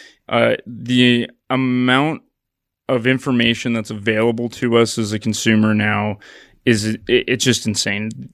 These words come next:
The informed decisions you can make, really dialing it in for what you're looking for, how you wanna use it.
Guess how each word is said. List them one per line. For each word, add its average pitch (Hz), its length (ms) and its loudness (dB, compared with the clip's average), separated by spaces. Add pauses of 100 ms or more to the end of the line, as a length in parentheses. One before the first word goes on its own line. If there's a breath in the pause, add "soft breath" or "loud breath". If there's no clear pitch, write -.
The 120 140 -2
informed 143 400 0
decisions 131 520 2
you 127 100 -2
can 123 220 0
make, 123 460 2 (300 soft breath)
really 113 440 2
dialing 110 640 -2
it 104 120 -4
in 107 320 0
for 107 180 -6
what 110 200 -2
you're 113 120 -8
looking 113 560 4
for, 117 560 4 (240 loud breath)
how 107 400 -2
you 123 160 2
wanna 135 220 2
use 135 360 2
it. 143 340 0